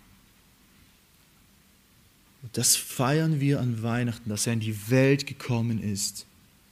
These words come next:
Er ist Fleisch geworden, der gleichen Gestalt wie du und ich,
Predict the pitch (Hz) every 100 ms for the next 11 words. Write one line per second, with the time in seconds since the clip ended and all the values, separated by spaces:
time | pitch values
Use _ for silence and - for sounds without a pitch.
0 | _ _ _ - - - 113 117 113 -
1 | - - 123 117 117 120 127 - 127 107
2 | 104 104 98 98 - - - - - _
3 | _ _ _ _ _ - - 110 98 113
4 | 113 170 - 170 160 - 131 127 123 117
5 | 110 113 117 - 104 -